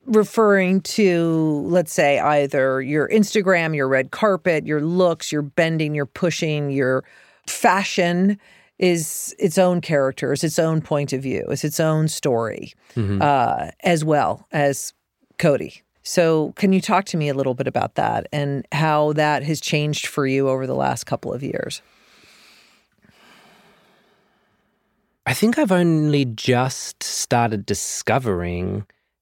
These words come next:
Speaker 2: that identity can be a really playful thing,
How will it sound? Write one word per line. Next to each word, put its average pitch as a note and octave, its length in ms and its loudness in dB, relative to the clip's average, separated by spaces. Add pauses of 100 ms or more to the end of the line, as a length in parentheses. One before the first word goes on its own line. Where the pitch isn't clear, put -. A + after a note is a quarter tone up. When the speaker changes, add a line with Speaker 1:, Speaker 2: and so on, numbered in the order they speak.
(100)
Speaker 2:
that A2 280 0
identity A2+ 720 0
can G2+ 220 -2
be G2 160 2
a F#2+ 80 2
really F#2 300 0
playful F2+ 520 -2
thing, G2 440 -2